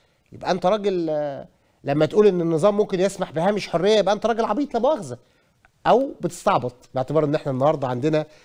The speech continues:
لفظ جديد أصبح لفظ، آه، يعني، آه، معتمد من مجمع اللغوي، فأنت راجل بتستعبط.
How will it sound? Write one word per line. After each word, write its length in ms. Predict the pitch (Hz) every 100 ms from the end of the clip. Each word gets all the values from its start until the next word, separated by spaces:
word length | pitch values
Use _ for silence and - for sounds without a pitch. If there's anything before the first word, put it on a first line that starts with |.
| _ -
لفظ 300 | 160 131 135
جديد 460 | 110 139 196 - -
أصبح 340 | 156 127 139
لفظ، 420 | 139 160 123 113 - _
آه، 240 | 131 117 113
يعني، 420 | 117 117 113 110 - _ _ - _
آه، 280 | 120 120 113
معتمد 640 | 135 151 135 196 196 139 110
من 80 | 127
مجمع 360 | 123 147 160 127
اللغوي، 460 | 139 185 220 294 - _
فأنت 300 | - 147 208
راجل 200 | 170 180
بتستعبط. 720 | 151 - - 95 - _ -